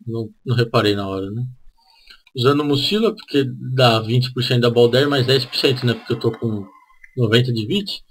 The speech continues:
E ela é mais nova, então dá mais dez por cento. Então trinta por cento e dois anéis revi. Basicão, nada caro. Pra mobile é mais tran-, mais tranquilo, né? Como que eu mobo? Mobo com o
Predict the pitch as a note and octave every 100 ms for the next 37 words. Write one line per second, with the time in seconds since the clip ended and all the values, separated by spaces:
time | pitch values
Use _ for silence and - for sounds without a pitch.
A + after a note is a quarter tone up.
0 | - - _ B2 A2+ A#2+ C3 A#2+ C3 C#3+
1 | C#3 D3 D3 C#3+ C3+ C3+ C3 - - A#2
2 | A#2+ A2 B2 B2 B2+ - G3 G#3+ E3 E3
3 | F#3 F3+ - - C#3+ C3 C3 C#3+ C3+ -
4 | C3+ C3+ A#2 G2+ - _ _ _ _ _
5 | _ _ G#3 G3 - - F#3+ F#3 D3 C#3
6 | B2+ C#3 F#3+ - - - _ C#3+ C#3 B2
7 | A#2 C#3 B2 A2+ A#2 - B2+ A#2+ - _
8 | - C3+ C3 - B2+ B2+ A3+ C4+ E3+ -
9 | - _ _ _ _ - F#3 E3+ F3+ D3
10 | B2 A2+ A2+ A2+ _ - C3+ C#3+ C#3+ E3
11 | D3+ F3+